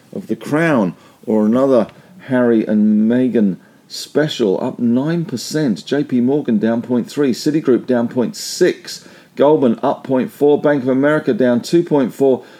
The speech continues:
Wells Fargo down one point six, and Block, the artist formerly known as Square, not having a very good night at all, down fourteen point eight percent. Why were they down fourteen point eight percent?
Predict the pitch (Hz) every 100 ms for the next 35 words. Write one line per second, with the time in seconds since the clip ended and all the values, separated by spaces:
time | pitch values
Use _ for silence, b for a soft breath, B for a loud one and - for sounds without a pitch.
0 | B 131 131 110 - 156 170 143 120 107
1 | 110 107 110 113 107 113 - - 131 -
2 | - - B B - 131 127 - 151 175
3 | 185 - - - B B _ - 117 131
4 | 139 131 117 - 131 143 139 131 120 120
5 | 113 - 107 - - - 147 131 92 -
6 | b b b - 143 165 165 147 147 127
7 | 131 127 123 123 113 117 110 - _ _
8 | 110 101 - - 139 123 95 101 104 101
9 | - - 143 160 165 156 139 131 113 131
10 | 123 101 120 120 - 113 131 117 - 101
11 | 127 165 190 170 107 B B B - 120
12 | 120 107 117 110 - 135 127 135 123 110
13 | 120 117 - 120 - 110 165 208 220